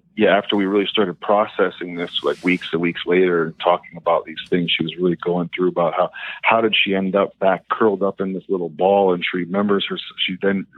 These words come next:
you know, started to remember herself with the three of them standing there, just kind of looking at the rock with the black light. And then all of a sudden she felt this force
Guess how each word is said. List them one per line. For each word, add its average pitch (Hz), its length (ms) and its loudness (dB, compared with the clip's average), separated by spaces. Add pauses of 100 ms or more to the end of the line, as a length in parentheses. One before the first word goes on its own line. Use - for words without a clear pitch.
(100)
you 101 60 -8
know, 90 80 -2
started 104 280 2
to 95 40 -2
remember 98 380 0
herself 95 420 0 (480)
with 98 140 -2
the 87 100 -2 (160)
three 120 200 4
of 95 120 0
them 95 240 2
standing 101 440 0
there, 90 180 2
just 82 160 -12
kind 92 200 0
of 82 80 -4
looking 95 360 -2
at 87 100 -4
the 87 80 0
rock 92 380 2
with 90 160 -4
the 80 80 -12
black 92 320 0 (100)
light. 85 300 -4
And 90 80 -12
then 87 100 -6
all 92 160 2
of 92 60 -4
a - 160 -12
sudden 98 180 2
she 87 260 -4
felt 90 280 0
this 92 140 0 (680)
force 135 260 2